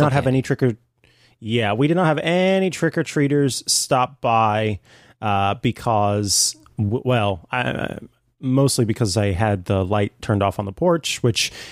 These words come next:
Speaker 1: at least when I was a kid, signaled that no, uh, no one is there. No one is there to help you. Um, <laughs> no one is there to give you candy. So, uh, everybody seemed to be honoring that, uh,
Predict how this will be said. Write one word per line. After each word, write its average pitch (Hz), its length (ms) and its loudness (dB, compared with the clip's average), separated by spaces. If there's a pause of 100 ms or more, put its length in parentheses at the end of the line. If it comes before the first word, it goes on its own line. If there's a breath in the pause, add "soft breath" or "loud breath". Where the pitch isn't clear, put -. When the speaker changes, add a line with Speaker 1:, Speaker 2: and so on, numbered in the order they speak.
Speaker 1:
at - 80 -14
least 120 180 0
when 127 80 -2
I 175 80 0
was 170 120 -2
a - 40 -6
kid, 123 340 0
signaled 113 580 0
that 113 320 0 (220)
no, 107 600 0 (400 soft breath)
uh, 95 420 0
no 113 160 2
one 110 140 2
is 92 140 -2
there. 98 440 0
No 127 160 2
one 123 140 2
is 98 140 0
there 92 160 0
to 90 80 -2
help - 300 -2
you. 82 240 0 (360 loud breath)
Um, 127 400 0
<laughs> - 0 -
no 131 120 4
one 131 140 4
is - 160 2
there 127 260 2
to 107 480 0 (440 loud breath)
give 110 240 0
you 104 500 2
candy. 120 480 -2
So, 101 520 0 (140)
uh, 113 200 -2
everybody 117 300 0
seemed 117 380 0
to - 100 -6
be 110 260 2 (520 loud breath)
honoring 110 460 0
that, 101 420 -2
uh, 95 380 2